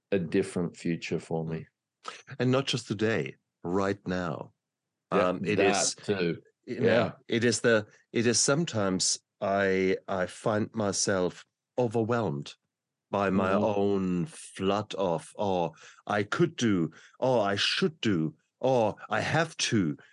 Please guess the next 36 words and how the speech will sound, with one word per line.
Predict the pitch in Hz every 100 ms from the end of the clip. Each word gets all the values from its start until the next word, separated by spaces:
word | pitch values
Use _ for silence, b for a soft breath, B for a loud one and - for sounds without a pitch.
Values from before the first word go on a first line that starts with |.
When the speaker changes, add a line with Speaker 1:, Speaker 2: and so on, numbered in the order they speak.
| b _ -
Speaker 2:
And | 135
it's | 135 -
just, | 170 151 156
"Oh | 135
my | 92 78 69 - -
God." | 139 139 160 123 90 85 90
And | 98 98
before, | 104 - 131 120 85
Speaker 1:
Right. | 123 170
Speaker 2:
before | 120 104
I | 98
think | - 143
about | - 85 90
it, | 95
it's | -
'cause | 90
<laughs> | 87 - 110 - 110 - - 104 - _ _ - - 104 -
it's | - 90 113
just | 107
Speaker 1:
Anxiety | 104 110 104 110 104 101 -
Speaker 2:
Yeah, | - 381 320
exactly. | - 339 - 330
Speaker 1:
inducing. | 208 - -
Speaker 2:
Exactly. | 359 349 359 349 - 269
Speaker 1:
Yeah. | 220 113 - -
Speaker 2:
And | 233
it's | 208 -
just, | - 190 -
Speaker 1:
Yeah. | 196
Speaker 2:
"Oh | 196 185 156
my | 151 151
God." | 151 151 143 110 B B B B
I | 135
was | 143
there | 156 143
yesterday, | 135 160 - 101 92 82